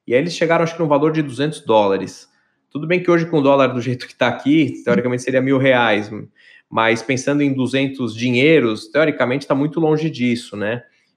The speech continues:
Então também, eh, já foi calculado tudo isso, todo mundo já pensou muito bem. Então, assim, realmente não faz muito sentido nessa coleta. Eu acho que a re-, o recado, a mensagem que a gente tem que passar aqui é justamente esse, né?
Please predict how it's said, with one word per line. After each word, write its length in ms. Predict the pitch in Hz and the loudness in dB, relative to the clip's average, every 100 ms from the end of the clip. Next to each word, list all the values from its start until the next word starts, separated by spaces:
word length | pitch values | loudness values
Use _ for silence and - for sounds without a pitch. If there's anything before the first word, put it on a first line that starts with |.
| _ | _
Então 320 | 185 - 135 | -6 -2 0
também, 520 | 135 123 135 151 131 | 0 0 0 -2 -2
eh, 260 | 107 110 110 | -2 0 0
já 140 | 127 | -2
foi 400 | 127 170 180 120 - | 0 0 0 -8 -2
calculado 580 | 131 123 123 131 120 110 | 0 0 2 2 2 -6
tudo 200 | 120 113 | -12 -6
isso, 200 | 117 123 | -4 -2
todo 180 | 151 147 | -4 -2
mundo 160 | 151 139 | -4 -2
já 100 | 143 | -2
pensou 380 | - 127 - | -2 -8 -4
muito 220 | 156 139 117 | -4 -4 -8
bem. 320 | 117 131 135 _ _ _ | -8 -8 -10 _ _ _
Então, 140 | _ 208 | _ -2
assim, 220 | 202 180 | -2 0
realmente 400 | 180 185 190 208 | 0 0 -2 -4
não 100 | 208 | -6
faz 240 | 202 190 | 0 0
muito 160 | 190 190 | 0 -4
sentido 560 | - 202 190 180 170 143 | -6 -8 -4 -4 -2 0
nessa 260 | 135 135 | 0 0
coleta. 460 | 123 123 120 131 127 | -2 2 2 2 2
Eu 60 | |
acho 160 | 120 - | -2 -2
que 180 | 113 - _ _ _ _ _ | -10 -10 _ _ _ _ _
a 80 | 110 | -6
re-, 140 | 120 151 | -4 -2
o 100 | 127 | -2
recado, 480 | 131 131 143 147 | -2 -2 0 0
a 20 | 135 | 0
mensagem 480 | 123 - 135 139 | -2 -2 -2 -2
que 120 | 135 131 | -4 -6
a 20 | |
gente 140 | - | -6
tem 100 | 120 | -8
que 80 | 120 | -6
passar 340 | - 113 - | -4 -4 -2
aqui 420 | 110 - 151 165 - - _ _ | -4 -2 -2 -2 -6 -20 _ _
é 80 | 151 | -2
justamente 520 | 147 151 170 165 165 | -2 0 -2 0 0
esse, 340 | 175 110 - 110 | 2 2 -2 -4
né? 380 | 113 120 120 | 0 -2 -4